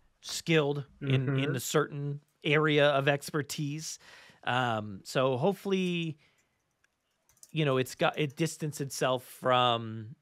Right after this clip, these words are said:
Speaker 1: Black Widow and, and that just generic military person. Hopefully they, um, they find a way to kind of bring that character to life in, in a way that's interesting and useful.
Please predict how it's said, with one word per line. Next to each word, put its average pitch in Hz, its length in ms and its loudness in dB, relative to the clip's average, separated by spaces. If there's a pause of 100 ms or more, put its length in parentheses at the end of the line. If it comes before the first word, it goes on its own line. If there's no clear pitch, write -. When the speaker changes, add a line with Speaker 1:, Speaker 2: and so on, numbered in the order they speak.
(220)
Speaker 1:
Black 113 280 0
Widow 117 680 4
and, 101 360 -8
and 120 240 -6
that 113 220 -2
just 120 280 -8
generic 117 920 -2 (680)
military 117 680 0
person. 117 640 -6 (520)
Hopefully 139 420 2
they, 117 260 2
um, 98 540 -6 (240)
they 117 100 -4
find 139 360 0
a 127 60 2
way 107 260 0
to 123 140 -10
kind 110 200 -6
of 101 80 -8
bring 104 220 -6
that 104 160 -6
character 107 380 -4
to 95 140 -10
life 92 340 -8
in, 92 180 -10
in 104 160 -12
a 95 80 -6
way 92 220 -8
that's 90 320 -10
interesting 95 720 -8
and 87 220 -12
useful. 95 600 -4